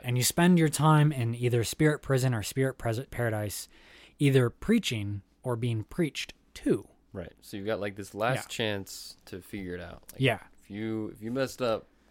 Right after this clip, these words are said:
Speaker 2: down here, you get, you know, a grace period, if you will,
Speaker 1: Yeah.
Speaker 2: to kind of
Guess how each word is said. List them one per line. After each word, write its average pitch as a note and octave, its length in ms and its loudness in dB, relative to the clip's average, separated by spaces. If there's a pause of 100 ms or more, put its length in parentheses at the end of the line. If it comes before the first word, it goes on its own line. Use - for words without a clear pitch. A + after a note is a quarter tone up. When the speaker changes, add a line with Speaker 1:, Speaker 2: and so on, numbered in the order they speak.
(500)
Speaker 2:
down A2 280 0
here, A#2 460 -2 (540)
you D#4+ 140 -6
get, C#3 400 -4
you C3+ 120 -6
know, E2+ 300 -10 (240)
a G#2 80 -12
grace A2 320 -4
period, F2 520 -12 (240)
if - 180 -20
you - 80 -18
will, C#2+ 320 -10
Speaker 1:
Yeah. B3+ 140 2
Speaker 2:
to E2+ 60 -8
kind F2 200 -12
of D#2 160 -14